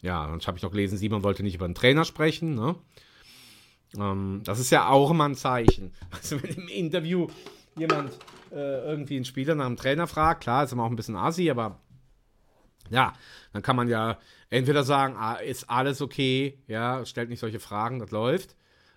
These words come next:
Ähm, oder eben, ich sag dazu nichts. Aber dann hat er ja doch was gesagt. Er kann ja eben nicht sagen, äh, äh, ähm,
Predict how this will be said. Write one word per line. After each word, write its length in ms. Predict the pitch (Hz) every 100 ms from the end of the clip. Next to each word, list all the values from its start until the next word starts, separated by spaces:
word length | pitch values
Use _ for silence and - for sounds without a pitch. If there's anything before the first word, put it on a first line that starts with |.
| _
Ähm, 500 | 127 127 123 123 123 - _ _ _ _
oder 260 | 143 139
eben, 220 | 165 156 160
ich 140 | 135
sag 200 | 147 151
dazu 300 | 175 - 135
nichts. 680 | 123 127 - - - - - _
Aber 160 | - 131
dann 180 | 151 151
hat 120 | 214
er 40 | 214
ja 120 | 175
doch 220 | 160 185
was 200 | 196 160
gesagt. 520 | - 123 120 104 95 - - _
Er 80 | 123
kann 200 | 151 151
ja 100 | 147
eben 220 | 156 151
nicht 180 | 151 151
sagen, 480 | 175 160 160 160 147
äh, 40 |
äh, 720 | 147 143 139 143 139 135 143
ähm, 380 | 135 131 131 127